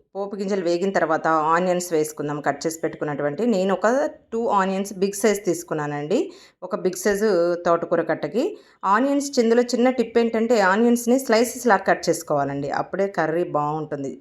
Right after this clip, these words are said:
చూడ్డానికి బాగుంటుంది, టేస్ట్ కూడా బాగుంటుంది. దీనిలో సాల్ట్ వేసేసుకొని మంచి గోల్డెన్ బ్రౌన్ కలర్ వచ్చే వరకు వేయించుకోవాలండి. ఇవి మంచిగా రోస్ట్ అయిన తర్వాత తోటకూర కట్ చేసి పెట్టుకున్నది వేసుకోవాలి. ఇందులో కూడా, తోటకూరలో కూడా టిప్ ఏంటంటే సన్నగా తరుక్కోవాలండి, అప్పుడే బాగుంటుంది. దీన్నేమో సన్నగా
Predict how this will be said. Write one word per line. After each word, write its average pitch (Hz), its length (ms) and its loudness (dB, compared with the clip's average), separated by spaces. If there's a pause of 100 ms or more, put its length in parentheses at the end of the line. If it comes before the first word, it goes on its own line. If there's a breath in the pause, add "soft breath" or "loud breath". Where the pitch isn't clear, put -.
(380 soft breath)
చూడ్డానికి 175 480 -2
బాగుంటుంది, 180 360 0 (120)
టేస్ట్ 175 360 4
కూడా 180 200 4
బాగుంటుంది. 143 460 -6 (420 loud breath)
దీనిలో 180 300 0 (120)
సాల్ట్ 170 320 2
వేసేసుకొని 165 580 -2
మంచి 214 320 0
గోల్డెన్ 180 320 4
బ్రౌన్ 165 240 2
కలర్ 156 240 0
వచ్చే 151 220 -4
వరకు 147 240 -4
వేయించుకోవాలండి. 139 800 -4
ఇవి 143 140 -10
మంచిగా 180 360 -2
రోస్ట్ 160 240 0
అయిన 160 160 -2
తర్వాత 156 260 0 (140)
తోటకూర 165 380 0 (260)
కట్ 151 180 -6
చేసి 160 200 -4
పెట్టుకున్నది 160 400 -8
వేసుకోవాలి. 165 340 -4 (200)
ఇందులో 202 280 0
కూడా, 202 160 -4
తోటకూరలో 196 440 2
కూడా 190 160 -2
టిప్ 190 200 -4
ఏంటంటే 190 280 -4
సన్నగా 220 440 2
తరుక్కోవాలండి, 147 640 0
అప్పుడే 180 280 0
బాగుంటుంది. 147 480 -4 (640 loud breath)
దీన్నేమో 190 380 0
సన్నగా 185 280 2